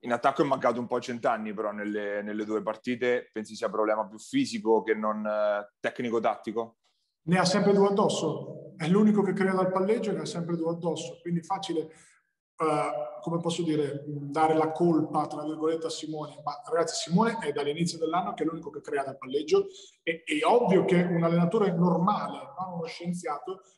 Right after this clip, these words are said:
Speaker 2: prepara la partita contro Simone, si è visto anche quando non c'era per il covid,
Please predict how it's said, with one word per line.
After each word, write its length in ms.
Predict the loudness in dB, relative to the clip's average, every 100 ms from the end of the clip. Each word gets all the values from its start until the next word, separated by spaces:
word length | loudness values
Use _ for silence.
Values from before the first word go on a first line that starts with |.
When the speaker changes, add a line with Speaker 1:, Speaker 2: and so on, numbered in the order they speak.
| _
Speaker 2:
prepara 380 | -10 -2 -2 0
la 120 | -2
partita 280 | -6 -12 -16
contro 240 | -18 -16
Simone, 480 | -14 -4 -2 -2 -4
si 140 | -10
è 20 | -8
visto 260 | -8 -8
anche 180 | -10 -6
quando 240 | -4 -4 -6
non 100 | -6
c'era 300 | -2 0 0
per 120 | 0
il 100 | 2
covid, 440 | 2 2 0 -6